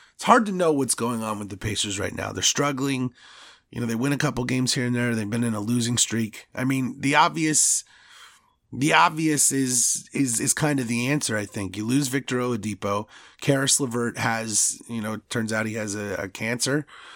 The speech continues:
Um, they were able to remove it successfully. What a crazy thing to occur. But thank God he was, you know, okay. Um, but, you know, he's hurt. T J Warren's hurt. And obviously, you know, Karis LeVert get healthy. That's way bigger than basketball. But nonetheless, they were expecting to have,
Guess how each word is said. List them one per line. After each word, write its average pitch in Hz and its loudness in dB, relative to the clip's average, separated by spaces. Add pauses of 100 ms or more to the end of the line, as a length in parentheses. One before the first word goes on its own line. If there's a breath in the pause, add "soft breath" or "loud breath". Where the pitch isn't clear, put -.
(200 loud breath)
Um, 117 -4
they 113 -6
were 104 -6
able 107 -8
to 104 -8
remove 107 -4
it 117 -2
successfully. 123 0
What 123 -2
a 113 -4
crazy 120 -2
thing 120 -2
to - -2
occur. 139 0 (480 loud breath)
But 117 0
thank 131 -4
God 123 0
he 127 -4
was, 117 0
you 113 -2
know, 110 0
okay. 127 -2 (460 loud breath)
Um, 113 -4
but, 120 -2
you 117 -2
know, 104 -4
he's 147 -2
hurt. 156 0
T 139 -2
J 127 0
Warren's 120 0
hurt. 151 0
And 156 0
obviously, 139 2
you 135 -6
know, 127 -4
Karis 143 0
LeVert 120 -4
get 107 -4
healthy. 127 -4
That's 120 -4
way 156 2
bigger 120 -2
than 98 -4
basketball. - -6
But 151 2
nonetheless, 156 0
they 160 2
were 156 0
expecting 135 -4
to 120 -6
have, 117 0